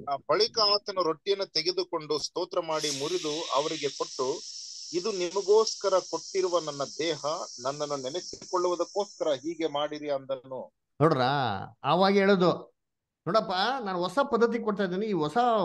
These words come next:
Speaker 2: ಪ್ರಭು ರಾತ್ರಿ ಭೋಜನ ಹೇಳ್ತಾ ಇದ್ದೀನಿ, ಹೊಸ ಏನ್ರಿ ಪಸ್ಕರ ಪದ್ಧತಿ ಹೇಳ್ತಾ ಇದ್ದೀನಿ, ಪ್ರಭು ಪದ್ಧತಿ ಏನ್ರ ಪಸ್ಕದ ಒಂದು ಭೋಜನ ಹೇಳ್ತಾ ಇದ್ದೀನಿ." ಅದೇನಂದ್ರೆ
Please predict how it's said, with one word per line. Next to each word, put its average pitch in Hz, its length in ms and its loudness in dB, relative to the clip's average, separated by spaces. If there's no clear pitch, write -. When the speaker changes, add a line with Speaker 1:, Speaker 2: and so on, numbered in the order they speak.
Speaker 2:
ಪ್ರಭು 190 180 2
ರಾತ್ರಿ 190 340 0
ಭೋಜನ 165 280 0
ಹೇಳ್ತಾ 151 260 0
ಇದ್ದೀನಿ, 123 160 -6
ಹೊಸ 147 220 -4
ಏನ್ರಿ 151 180 2
ಪಸ್ಕರ 214 400 0
ಪದ್ಧತಿ 208 400 6
ಹೇಳ್ತಾ 180 200 4
ಇದ್ದೀನಿ, 123 320 -2
ಪ್ರಭು 175 480 2
ಪದ್ಧತಿ 190 340 2
ಏನ್ರ 156 300 2
ಪಸ್ಕದ 185 360 -2
ಒಂದು 160 240 2
ಭೋಜನ 233 400 6
ಹೇಳ್ತಾ 196 260 2
ಇದ್ದೀನಿ." 127 260 -4
ಅದೇನಂದ್ರೆ 147 680 0